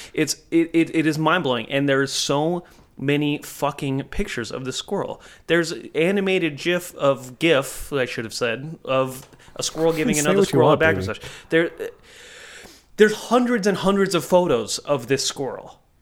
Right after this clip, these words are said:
Speaker 1: uh, in unbelievable poses and costumes. So my first thought, and the first thought of everybody I've shown this website to, I think now you included, is there's no this fucking squirrel is alive.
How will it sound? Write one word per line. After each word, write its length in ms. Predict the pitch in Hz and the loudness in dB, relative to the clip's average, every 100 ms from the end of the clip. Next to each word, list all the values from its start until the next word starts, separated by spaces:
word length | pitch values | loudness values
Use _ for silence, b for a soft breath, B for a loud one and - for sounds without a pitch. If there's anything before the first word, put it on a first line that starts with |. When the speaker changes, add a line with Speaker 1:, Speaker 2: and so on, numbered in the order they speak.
| _ _ - | _ _ 0
Speaker 1:
uh, 160 | 151 160 | 0 2
in 420 | 185 156 147 147 - - | 2 2 -2 -6 -6 0
unbelievable 1200 | 196 226 190 185 165 165 143 120 120 110 113 - - - | 2 2 0 0 0 0 -2 2 0 0 -6 -20 -20 -16
poses 720 | - 127 107 104 101 - - - | -6 -6 -6 -10 -6 -6 -6 -10
and 180 | 123 113 | -10 -8
costumes. 680 | - 104 - - 110 - - - _ _ _ _ _ - - | -8 -8 -10 -18 -18 -18 -18 -20 _ _ _ _ _ -18 -4
So 200 | - 180 | 0 0
my 280 | 180 233 | 0 -2
first 440 | 311 - 208 202 - | -4 -2 -2 -2 -6
thought, 260 | 110 101 | -6 -4
and 140 | 135 151 | -4 -4
the 40 | |
first 280 | 156 233 233 | -4 -4 -2
thought 160 | 214 170 | 0 0
of 80 | |
everybody 480 | 160 151 180 175 156 | -2 -2 -2 -2 -2
I've 100 | 135 | -4
shown 240 | - 123 117 | -6 -8 -8
this 140 | 113 | -10
website 360 | - 107 - - | -12 -14 -14 -14
to, 200 | 120 110 | -12 -8
I 80 | 123 | -8
think 360 | - 262 262 | -2 0 0
now 180 | 147 135 | 0 -2
you 260 | 135 131 131 | -2 -2 -2
included, 540 | 117 - 165 110 101 - b | -4 -6 -4 -4 -10 -16 b
is 160 | - 143 | -2 0
there's 140 | 151 | 2
no 140 | 170 160 | 2 2
this 180 | 135 | 0
fucking 400 | - - 147 139 120 | -4 -2 -2 -2 -6
squirrel 340 | - 120 117 | -4 -2 -2
is 80 | 107 | -4
alive. 440 | 101 98 - - | -8 -10 -14 -20